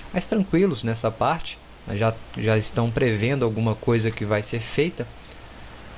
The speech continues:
Aqui o mesmo procedimento, né? Como que nós vamos fechar isso aqui? Então, eu imagino o seguinte, vou abrir aqui um pouco mais, vou fazer uma conexão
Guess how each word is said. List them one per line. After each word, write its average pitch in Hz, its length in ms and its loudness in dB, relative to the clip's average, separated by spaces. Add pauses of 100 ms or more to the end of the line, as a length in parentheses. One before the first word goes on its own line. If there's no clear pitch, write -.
(400)
Aqui - 260 0
o 185 60 6
mesmo 156 360 2
procedimento, 131 800 0 (160)
né? 120 240 0
Como 151 220 0
que 156 100 -6
nós 139 140 0
vamos 131 240 0
fechar 135 560 0
isso 120 180 -4
aqui? 104 260 -4 (520)
Então, 139 120 2
eu 160 80 4
imagino 151 420 0
o - 20 -2
seguinte, 120 560 -2 (640)
vou 147 140 4
abrir 107 340 4
aqui 107 180 0
um 98 60 0
pouco 110 260 0
mais, 131 280 2
vou 131 100 2
fazer 113 300 0
uma 117 80 2
conexão 113 640 0